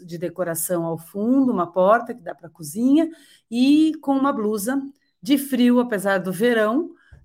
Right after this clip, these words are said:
em Curitiba. <laughs> É, é uma blusa vermelha. Eu quero muito,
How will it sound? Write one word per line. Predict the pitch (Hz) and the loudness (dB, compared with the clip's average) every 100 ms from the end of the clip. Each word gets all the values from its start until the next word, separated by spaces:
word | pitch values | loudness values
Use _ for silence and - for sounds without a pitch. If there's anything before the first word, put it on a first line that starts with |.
| - | -12
em | 220 233 | -6 -4
Curitiba. | 247 240 233 - - 185 185 330 330 - | -4 -6 -8 -10 -6 -4 -2 -2 -4 -8
<laughs> | 220 - - 190 - - - _ 196 | -8 -8 -12 -16 -16 -20 -20 _ -4
É, | 196 196 196 190 190 190 196 - _ _ - - | -2 0 0 0 -2 -2 -6 -10 _ _ -18 -6
é | 196 196 | 0 2
uma | 202 | 2
blusa | 196 202 202 | 2 0 -2
vermelha. | 208 196 170 156 151 143 _ _ _ _ _ _ _ _ _ 208 | -4 -2 -2 -2 -6 -12 _ _ _ _ _ _ _ _ _ -2
Eu | 196 190 196 196 196 196 196 196 190 185 | 0 2 0 -2 -4 -6 -6 -8 -8 -2
quero | 220 233 | 0 2
muito, | 220 226 233 262 | 2 0 -4 -8